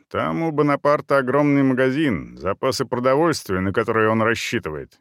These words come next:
Если мы успеем туда раньше, чем его главные силы, нанесём ему удар больший, чем выигранное сражение. Французы ушли из Москвы где-то в начале месяца. Потом Кутузов дал ему несколько сражений.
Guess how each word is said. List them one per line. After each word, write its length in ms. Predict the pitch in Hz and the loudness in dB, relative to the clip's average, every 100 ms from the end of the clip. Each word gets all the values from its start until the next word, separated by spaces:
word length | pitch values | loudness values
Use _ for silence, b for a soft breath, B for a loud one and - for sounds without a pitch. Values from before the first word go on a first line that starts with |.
| - | -12
Если 360 | 95 123 147 | -8 -6 -6
мы 160 | 185 185 | -6 -4
успеем 480 | 190 - 190 196 165 | -6 -2 -2 0 -4
туда 280 | 170 165 170 | -2 0 2
раньше, 440 | 180 208 - 117 | 2 -2 -2 -2
чем 180 | - 127 | 0 0
его 240 | 135 151 | 2 0
главные 500 | 139 143 170 160 160 | 0 2 2 0 -2
силы, 460 | 143 - 240 113 73 _ | -2 -4 -4 -4 -6 _
нанесём 540 | - 87 135 135 147 170 | -8 -4 -4 -2 -2 -2
ему 300 | 175 175 175 | -2 0 0
удар 280 | 131 151 151 | 2 0 2
больший, 460 | 123 147 - 170 | 0 -2 -4 -8
чем 280 | - 175 143 | -4 -4 -2
выигранное 540 | 120 170 151 156 160 | 0 0 0 -2 0
сражение. 760 | 156 151 147 113 151 160 76 - _ _ _ _ _ | -2 0 0 0 -2 -4 -6 -10 _ _ _ _ _
Французы 680 | - 131 190 - 247 143 113 | -8 -8 -6 -6 -2 0 0
ушли 380 | 113 - 151 | 0 -2 0
из 80 | 151 | 0
Москвы 480 | 135 147 - 160 180 | 0 -2 -2 -2 0
где-то 340 | 135 156 160 | 0 -4 -2
в 80 | 151 | -2
начале 420 | 147 147 170 160 | -2 -4 -4 -4
месяца. 540 | 160 202 185 - - - _ _ _ _ | -4 -8 -10 -12 -18 -18 _ _ _ _
Потом 400 | - 85 123 156 | -12 -4 -2 -2
Кутузов 480 | 147 151 160 156 151 | -4 -6 -2 -2 0
дал 240 | 127 143 147 | 2 2 2
ему 240 | 147 147 | 0 0
несколько 480 | 143 143 - 143 147 | 0 -2 -4 -6 -6
сражений. 720 | - 147 139 165 95 73 - | -2 -2 0 -2 -4 -6 -14